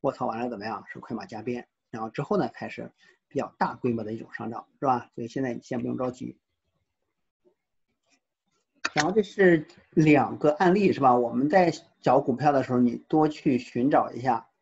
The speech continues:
啊，多去寻找一下黑马出世的，尤其是跌的时间比较久的啊。你看它的高点是从一七年七月份啊，跌到今年的二零二零年十月份，差不多三年以上，是吧？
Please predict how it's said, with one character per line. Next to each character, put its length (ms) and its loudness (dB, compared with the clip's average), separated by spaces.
啊， 140 -4
多 180 -2
去 140 0
寻 240 -2
找 220 2
一 100 -16
下 320 -4
黑 120 -2
马 160 2
出 240 -12
世 180 -2
的， 160 -4
尤 140 -4
其 180 -4
是 340 -6
跌 140 0
的 100 0
时 140 -14
间 180 0
比 60 2
较 120 2
久 220 -6
的 220 -12
啊。 100 -4
你 100 -2
看 160 -4
它 140 -2
的 120 0
高 160 0
点 220 -4
是 60 -20
从 260 -6
一 80 -12
七 200 -6
年 280 -2
七 180 -6
月 80 0
份 240 -8
啊， 160 -6
跌 160 -4
到 140 0
今 180 0
年 240 -2
的 120 -2
二 120 -6
零 100 -6
二 80 -8
零 160 -2
年 160 -4
十 160 -10
月 160 -2
份， 160 -12
差 160 -4
不 60 -10
多 160 -2
三 200 -2
年 160 -2
以 60 -20
上， 220 -8
是 60 -8
吧？ 180 -6